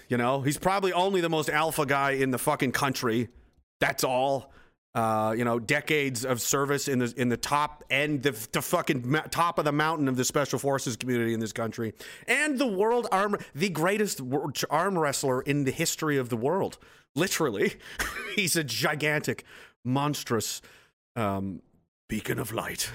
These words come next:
You know, uh, can't wait. So check, try, come back. Way too strong, Fender. That's right.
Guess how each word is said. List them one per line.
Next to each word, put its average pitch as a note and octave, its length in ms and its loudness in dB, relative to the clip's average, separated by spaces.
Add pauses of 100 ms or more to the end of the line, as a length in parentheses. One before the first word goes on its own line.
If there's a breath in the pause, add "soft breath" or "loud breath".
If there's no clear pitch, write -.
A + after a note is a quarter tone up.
You C#3 80 0
know, A#2 300 -2 (100)
uh, A2+ 280 0
can't E3 280 -2
wait. E3 220 0
So B2 100 0
check, C#3 240 -2
try, C#3+ 200 0
come C3 120 -2
back. C3 160 2
Way G4 460 2
too C#4 260 0
strong, G3 600 2
Fender. D3+ 320 2
That's C3+ 240 0
right. D3 260 0